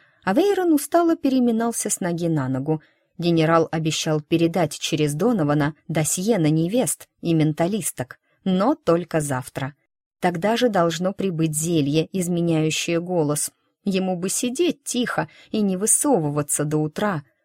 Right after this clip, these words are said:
однако тратить день напрасно не хотелось. Найдя взглядом Амалию Стэтхейм, Вейрон не спеша двинулся в ее сторону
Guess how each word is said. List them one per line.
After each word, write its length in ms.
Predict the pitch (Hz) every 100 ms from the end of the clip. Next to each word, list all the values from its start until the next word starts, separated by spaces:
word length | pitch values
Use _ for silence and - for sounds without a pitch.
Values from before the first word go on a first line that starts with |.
| _
однако 420 | - 160 165 151
тратить 480 | 160 175 165 - 156
день 220 | 151 165
напрасно 720 | 151 143 - - 254 - 269 285 -
не 200 | 170 160
хотелось. 680 | - 165 - 117 123 - - _ _ _ _ _
Найдя 380 | - 226 269 370
взглядом 560 | 381 254 294 349 294 294
Амалию 460 | 226 202 170 156 156
Стэтхейм, 680 | - 330 349 - 311 302 311 _ _
Вейрон 540 | 214 208 202 185 175 170
не 100 | 170
спеша 400 | - 160 - 254
двинулся 540 | 175 160 156 156 165
в 20 |
ее 260 | 156 151 147
сторону 600 | - 165 160 180 254